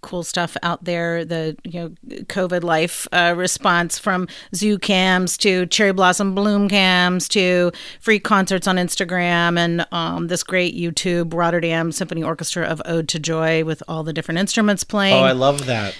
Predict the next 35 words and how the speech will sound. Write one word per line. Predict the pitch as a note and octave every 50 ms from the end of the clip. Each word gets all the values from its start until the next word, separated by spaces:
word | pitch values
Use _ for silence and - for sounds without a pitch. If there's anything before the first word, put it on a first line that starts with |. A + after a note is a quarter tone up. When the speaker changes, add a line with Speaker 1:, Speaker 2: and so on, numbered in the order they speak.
| - -
Speaker 1:
Yeah, | A3 G#3 G3
that's | G3 G3+ G3+ - A3+
wonderful. | G3+ G3+ F#3+ F#3 F#3+ - - G#3 F#3 F3+ F3 - -
Um, | A3+ G#3+ G#3+ G#3 G#3 F#3+ F3 -
but | G#3 A3+ A#3+ A3+ - - - -
for | - - - A3+
me | G#3+ A3+ C#4 E4+ D#4+ B3 A3+ A3+ A#3 A#3
personally, | A3+ - - B3 A3+ - - F#3+ E3+ E3+ E3 E3+
two | - - - A#3 A#3 A#3
amazing | F#3 F#3+ F#3 F3+ E3+ D#3+ F3 D#3+
things | - E3+ E3+ -
happened | F3 D#3+ - E3 D#3+ D#3 D3+ C#3+ - - - -
this | G#3+ F#3+ F3 F3+ E3 -
week. | D#3+ E3 F#3+ - - - - - - - - - - - - - - -
One | B3 C4 C#4+ D4+ D4
was | C#4 C4+ G#3+
that | B3 A3
my | G#3+ G#3+
daughter | F#3+ G#3 F#3 F#3+ G3 G#3 G#3
turned | - F#3 G#3 G3+ E3+
thirty. | - - - G3+ F3+ F3 E3 D#3+ D#3+ F3 G3 F3 - -
So | - - F#3 E3+ E3 E3
just | D#3+ - F3 F3 -
to | -
let | F3+ E3+ D#3+
y'all | - E3+ D#3+
know, | D#3+ D#3 D#3 D#3
I | D3+
was, | D3+ D#3 -
like, | D3+ C#3+ -
five | - C#3 C3 C#3+ D#3
when | D#3 C#3+
I | D#3+ E3+
had | F3 F3+ G3 G3+
her. | A3 A#3+ B3